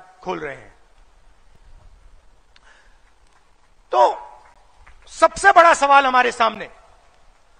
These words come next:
और अच्छा, एक और बात, जब मैं युवाओं से मिलता था,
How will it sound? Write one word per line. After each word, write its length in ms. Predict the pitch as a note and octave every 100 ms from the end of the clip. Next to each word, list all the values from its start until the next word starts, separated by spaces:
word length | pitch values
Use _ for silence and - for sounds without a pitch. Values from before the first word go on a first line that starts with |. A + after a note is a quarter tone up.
| _ _ _
और 500 | C4 D#4 E4+ - - - - _ _ _ _ _ _ -
अच्छा, 200 | C4+ E4
एक 180 | D4 D4
और 140 | D4
बात, 260 | C#4 G#3 - - - _ _ _ _ _ _ _ _ _ _ _ _ _ _ _ _ _ _ _ _ _ _ _ _ _ _ _ D3+
जब 220 | B3+ E4
मैं 100 | F#4+
युवाओं 340 | E4 C#4 D4
से 140 | D4+ D4+
मिलता 320 | C4 B3 C4
था, 460 | B3 F3+ - -